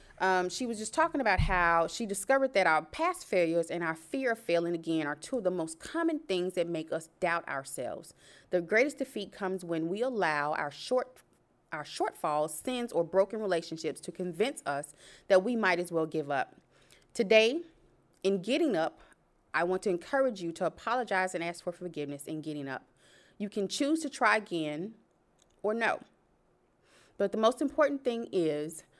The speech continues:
God says, when we say, "I'm constantly messing up,"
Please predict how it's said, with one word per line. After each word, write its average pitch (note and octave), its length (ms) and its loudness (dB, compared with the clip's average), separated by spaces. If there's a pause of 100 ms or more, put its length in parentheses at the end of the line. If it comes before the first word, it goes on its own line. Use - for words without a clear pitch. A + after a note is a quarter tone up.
(260)
God A3 280 6
says, E3 380 0
when F3 180 0
we A3+ 140 2
say, G#3 240 4
"I'm F#3 140 0
constantly A3 520 -2
messing F3 320 0
up," D#3 220 -2